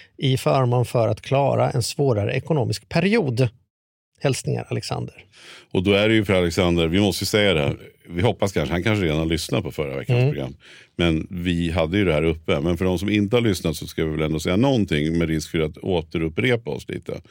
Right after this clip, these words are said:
Speaker 2: Vi vill ändå ha med den frågan, för det här bekräftar ju verkligen det,
Speaker 1: Mm.
Speaker 2: det som vi pratade om förra
Speaker 1: Mm.
Speaker 2: veckan.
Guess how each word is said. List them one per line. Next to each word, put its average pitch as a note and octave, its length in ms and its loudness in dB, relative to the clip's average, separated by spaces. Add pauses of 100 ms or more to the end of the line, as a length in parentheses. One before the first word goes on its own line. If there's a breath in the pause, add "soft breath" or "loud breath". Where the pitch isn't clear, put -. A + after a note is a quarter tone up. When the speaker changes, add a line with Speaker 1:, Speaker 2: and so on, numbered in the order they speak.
(440 loud breath)
Speaker 2:
Vi F#2+ 140 0
vill B2+ 160 4
ändå G2+ 180 4
ha F#2 60 4
med A2 220 4
den D2+ 140 0
frågan, D#2 360 0
för - 80 -8
det E2 100 0
här F2 120 4
bekräftar F2 500 -2
ju D2+ 60 0
verkligen C#2 520 -6 (120)
det, - 60 -4
Speaker 1:
Mm. B2 260 2
Speaker 2:
det D#2 140 -6
som - 180 -6
vi C#2+ 80 -6
pratade F2+ 420 -2
om C2+ 120 -4
förra - 160 -4
Speaker 1:
Mm. A#2 180 2
Speaker 2:
veckan. - 160 -2